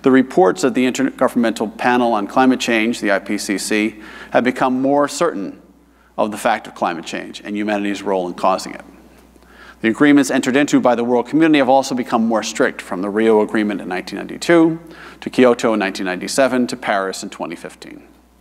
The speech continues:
But the moral of the story, of course,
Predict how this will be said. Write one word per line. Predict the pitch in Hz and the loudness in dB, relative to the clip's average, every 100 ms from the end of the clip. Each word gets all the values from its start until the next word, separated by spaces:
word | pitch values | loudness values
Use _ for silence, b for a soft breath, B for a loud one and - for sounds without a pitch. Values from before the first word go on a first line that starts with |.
| _ _ _ _ _ _ _ - B B B B B | _ _ _ _ _ _ _ -20 B B B B B
But | 170 | 0
the | 175 | 2
moral | 185 247 247 | 2 4 4
of | 139 | 2
the | |
story, | 131 127 113 | -2 0 0
of | 95 | -2
course, | - 82 76 - | -6 -10 -10 -12